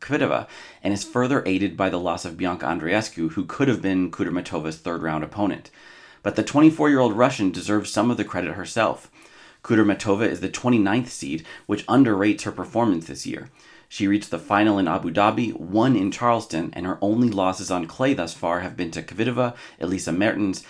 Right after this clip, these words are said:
and Ashley Barty. My single season Elo metric rates her sixth best on tour this year.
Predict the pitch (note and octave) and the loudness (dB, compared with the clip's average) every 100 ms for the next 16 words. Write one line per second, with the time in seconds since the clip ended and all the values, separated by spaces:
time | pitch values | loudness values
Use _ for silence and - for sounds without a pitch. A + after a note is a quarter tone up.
0 | - - - E2+ - F#2 E2 G2 F#2+ - | -14 -8 -4 -4 -4 -4 0 0 0 -8
1 | - _ _ - - F2 F#2 - D3+ E3 | -16 _ _ -20 -8 -4 -2 0 2 4
2 | G#2 - E2 F#2+ A2+ B2+ F#2+ E2+ E2+ G#2 | 2 -4 -2 -2 0 0 0 -2 -2 -4
3 | E2+ F#2+ F#2 - E2+ - C3+ C3+ - - | -4 -4 -4 -6 -8 -6 -6 -6 -4 0
4 | G2 - F2+ F2+ - B2 A2 D2+ - - | 0 0 -2 -2 -2 0 0 -2 -8 -10
5 | - | -12